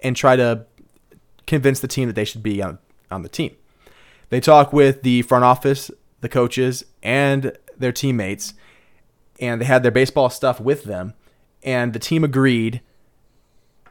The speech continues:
not the players, not Plesac and Clevenger, but the rest of the team agreed that the best thing for the team would be for them to go back to Lake County. Uh, Oliver Perez threatened, the r-,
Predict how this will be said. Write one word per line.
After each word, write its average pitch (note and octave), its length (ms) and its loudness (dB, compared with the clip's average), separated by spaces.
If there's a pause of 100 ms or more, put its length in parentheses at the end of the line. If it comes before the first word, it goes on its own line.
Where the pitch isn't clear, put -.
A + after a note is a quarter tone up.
(160)
not C3+ 340 0
the C3+ 60 -6
players, A2 520 -4
not A#2+ 240 -6
Plesac A#2 420 -6
and G2+ 120 -10
Clevenger, G2+ 360 -4
but G#2+ 100 -10
the A2+ 80 -4
rest D#3+ 220 2
of - 40 -16
the D#3+ 140 -6
team C3 200 -2
agreed A#2+ 340 -2
that G#2+ 380 -4 (400)
the C#3+ 60 -4
best C3+ 300 2
thing D3 140 0
for D3 100 -4
the C3+ 60 2
team A#2+ 240 -4
would A#2 100 -2
be A2 140 0
for G2+ 80 -4
them G#2+ 120 -2
to G#2+ 60 -6
go G#2 120 -2
back G2 240 -4
to G2 80 -14
Lake F#2+ 220 -10
County. F2 360 -10 (640)
Uh, A2+ 300 2 (100)
Oliver C3 340 6
Perez B2 540 4
threatened, C3+ 460 0
the - 180 -10 (380)
r-, - 80 -8